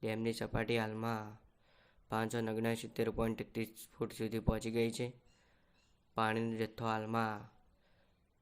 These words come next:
છવ્વીસ પોઇન્ટ પંચાણું ટકા જેવો નોંધાઈ રહ્યો છે અને હજુ પણ ઉપરવાસમાં વરસાદ ચાલુ છે. જો વધારે વરસાદ પડે તો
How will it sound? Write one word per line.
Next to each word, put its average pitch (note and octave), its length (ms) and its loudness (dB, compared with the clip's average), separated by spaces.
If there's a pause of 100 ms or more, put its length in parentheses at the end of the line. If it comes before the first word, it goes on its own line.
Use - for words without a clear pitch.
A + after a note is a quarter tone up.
(300)
છવ્વીસ A2+ 320 -4
પોઇન્ટ A2+ 260 0 (100)
પંચાણું A2 360 0
ટકા A2+ 200 -2
જેવો A2+ 180 2
નોંધાઈ A2 340 -2
રહ્યો A2+ 220 0
છે A2+ 300 -6 (340)
અને A2 140 -4
હજુ A2+ 180 -2
પણ A#2 300 0
ઉપરવાસમાં A2+ 840 -2
વરસાદ A2 400 -4
ચાલુ A2+ 340 0
છે. A2+ 240 -2
જો A2+ 300 -2
વધારે A2+ 360 -2
વરસાદ A2+ 380 -2
પડે A#2 180 0
તો A2+ 220 -2